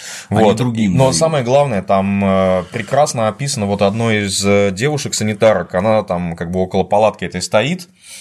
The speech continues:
Speaker 1: Ага.
Speaker 2: и санитар пожилой, э, притащил только что раненых с фронта,
Speaker 1: Мгм.
Speaker 2: и этот пожилой санитар, он там в снегу, он то ли сел в снег, ну, то есть, ну, видно, что чел-,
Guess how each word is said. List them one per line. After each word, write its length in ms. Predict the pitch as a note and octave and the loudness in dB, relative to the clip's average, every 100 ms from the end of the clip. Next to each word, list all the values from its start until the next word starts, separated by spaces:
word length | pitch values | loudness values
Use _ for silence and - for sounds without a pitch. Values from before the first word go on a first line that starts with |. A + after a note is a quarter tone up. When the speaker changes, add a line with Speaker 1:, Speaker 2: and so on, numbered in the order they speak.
| - - _ _ _ _ - | -20 -20 _ _ _ _ -6
Speaker 1:
Ага. 140 | E2+ E2+ | 0 2
Speaker 2:
и 40 | |
санитар 640 | G2 B2 B2 A#2+ G2+ - - _ | 2 2 2 4 2 0 -10 _
пожилой, 640 | - F#2+ A2 A2+ G2+ D2+ C#2+ _ _ _ - - _ | -6 -2 0 2 2 0 -8 _ _ _ -20 -20 _
э, 840 | - E2+ F2 F2 F2 E2 D#2+ D#2+ C#2+ B1+ | -4 0 2 2 2 0 -2 -4 -8 -10
притащил 480 | - - A2+ - B2 | -6 0 0 0 -2
только 200 | G2 A2+ | 0 -2
что 180 | - G2 | -2 -2
раненых 320 | G2+ G#2+ G2 | 0 2 0
с 60 | - | -4
фронта, 520 | - C3 C#3+ F#2 D2 - | -2 -2 -2 -4 -8 -10
Speaker 1:
Мгм. 360 | F2+ E2 F2 F#2+ - _ _ _ _ _ _ _ - | -6 -4 -4 -8 -12 _ _ _ _ _ _ _ -2
Speaker 2:
и 360 | G2+ - G2+ - F#2+ F#2 F2 E2 C2+ | 2 4 4 4 2 0 0 -2 -2
этот 260 | A2 G2+ - - | -4 -6 -10 -6
пожилой 380 | A2+ A#2+ B2 | -2 0 0
санитар, 460 | A2+ A2+ G#2+ C3+ C#3+ | 0 -4 0 2 2
он 160 | A2+ G2 | 0 0
там 540 | G2+ G2 F#2 F2+ D#2+ - A1 A#1 - G1+ _ _ - | 0 2 0 -4 -8 -18 -20 -18 -20 -20 _ _ -14
в 100 | - | -8
снегу, 320 | - G2+ G#2+ G#2 | 0 2 2 2
он 140 | F#2+ | 2
то 80 | A2 | 2
ли 100 | G2+ | 0
сел 320 | - B2 C3+ | 0 0 0
в 80 | - | 0
снег, 340 | A2+ A2 G2 | -2 0 0
ну, 160 | A2 B2 | -2 -2
то 60 | C3 | -2
есть, 120 | C3 | 0
ну, 100 | C#3 | 0
видно, 240 | C#3+ C3 | 0 -2
что 200 | G2 G2+ | -4 -6
чел-, 280 | - - G#2+ | -4 -2 -2